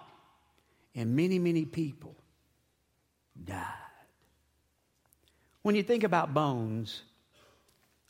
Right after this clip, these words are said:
what do you think about? Well, in this passage, a bone was a relic of life.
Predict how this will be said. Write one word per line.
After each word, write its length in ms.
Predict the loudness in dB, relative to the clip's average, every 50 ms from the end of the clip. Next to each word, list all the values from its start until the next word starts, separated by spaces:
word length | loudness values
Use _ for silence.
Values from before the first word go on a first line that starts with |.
| _ _ _
what 80 | _ -2
do 80 | -2 -2
you 60 | -2
think 180 | -2 -4 -4
about? 240 | -4 -6 -10 -12 -14 -18 -20 _ _ _ _ _ _ _ _ _ -20 _ -20 -20 _ _ _ _
Well, 380 | 2 4 6 6 6 6 2 0 -6 -12 -18 -20 -20 _ _ _ _ -20 _ _ _
in 180 | 2 2 4
this 220 | 4 4 2 2 0
passage, 680 | 2 6 6 6 6 6 2 0 -2 -2 -4 -6 -8 -12 -16 -20 -20 _ _ _ -6
a 80 | -4
bone 640 | 2 6 6 8 8 6 4 2 0 -2 -2 -4 -6 -8 -14 -20 -20 _ _ _
was 140 | -4 0 0
a 80 | 0
relic 640 | 2 2 4 4 4 6 4 4 0 -2 -8 -12 -14 -14 -16 -20 _ _ _ _ _ _ _
of 180 | -8 -8 -6 -6
life. 680 | -4 -2 0 0 0 -4 -8 -12 -18 -18 -20 -20 -20